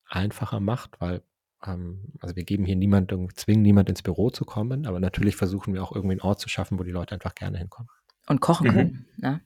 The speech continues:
Speaker 2: Und kochen
Speaker 1: Ja,
Speaker 2: können.
Speaker 1: kochen können.
Speaker 2: Das ist total
Speaker 1: Ja.
Speaker 2: wichtig. Ich glaube, ihr habt
Speaker 1: Und
Speaker 2: da so
Speaker 1: ganz
Speaker 2: eine
Speaker 1: viel
Speaker 2: Küche
Speaker 1: gutes
Speaker 2: bei
Speaker 1: Essen
Speaker 2: euch?
Speaker 1: aus der Küche kommt. Wir haben tatsächlich
Speaker 3: Ich
Speaker 1: vier
Speaker 3: glaub, es
Speaker 1: Küchen
Speaker 3: ist ja
Speaker 1: hier.
Speaker 3: sowieso dann, wir haben eben schon viel darüber gequatscht,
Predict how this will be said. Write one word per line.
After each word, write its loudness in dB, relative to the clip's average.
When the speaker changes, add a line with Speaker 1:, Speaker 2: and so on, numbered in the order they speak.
Speaker 2:
Und -4
kochen -2
Speaker 1:
Ja, 2
Speaker 2:
können. 2
Speaker 1:
kochen 0
können. -10
Speaker 2:
Das -14
ist -8
total 6
Speaker 1:
Ja. 2
Speaker 2:
wichtig. -2
Ich -20
glaube, 2
ihr 4
habt 2
Speaker 1:
Und 4
Speaker 2:
da 8
so 6
Speaker 1:
ganz 6
Speaker 2:
eine 4
Speaker 1:
viel 8
Speaker 2:
Küche 8
Speaker 1:
gutes 6
Speaker 2:
bei 8
Speaker 1:
Essen 8
Speaker 2:
euch? 10
Speaker 1:
aus 6
der 2
Küche 4
kommt. -4
Wir -2
haben -4
tatsächlich 2
Speaker 3:
Ich -8
Speaker 1:
vier 4
Speaker 3:
glaub, 10
es 4
Speaker 1:
Küchen 2
Speaker 3:
ist 2
ja 8
Speaker 1:
hier. 6
Speaker 3:
sowieso 4
dann, 2
wir -4
haben 0
eben -2
schon -4
viel 0
darüber -4
gequatscht, -6